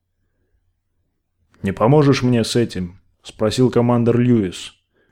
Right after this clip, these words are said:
Он держал в руках флагшток с туго свёрнутым звёздно-полосатым полотнищем. «Да, сэр». На трапе уже показался Джефф Сильверман,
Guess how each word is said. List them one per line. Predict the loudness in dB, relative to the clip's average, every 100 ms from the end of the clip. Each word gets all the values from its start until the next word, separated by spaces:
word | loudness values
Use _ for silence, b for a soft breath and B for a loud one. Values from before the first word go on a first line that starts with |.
| _
Он | -2 0 4
держал | 2 4 2 2
в |
руках | 2 2 0 0
флагшток | 0 -2 -2 -2 -2 -2 -12
с | -6
туго | 0 0
свёрнутым | 2 2 2 2 -2 -2
звёздно-полосатым | 2 2 2 0 0 0 0 0 0 -2
полотнищем. | 0 0 0 -2 -4 -8 -14 -16 -20 _ b b b b _ _ _ _
«Да, | 0 0 0
сэр». | -2 -6 -6 -16 _ _ _ _ _ _ _
На | -10 -2
трапе | 0 2 4
уже | 2 2 -2
показался | -2 -2 2 0 0 -6
Джефф | -4 -2 -2 -2
Сильверман, | -4 0 0 0 0 -4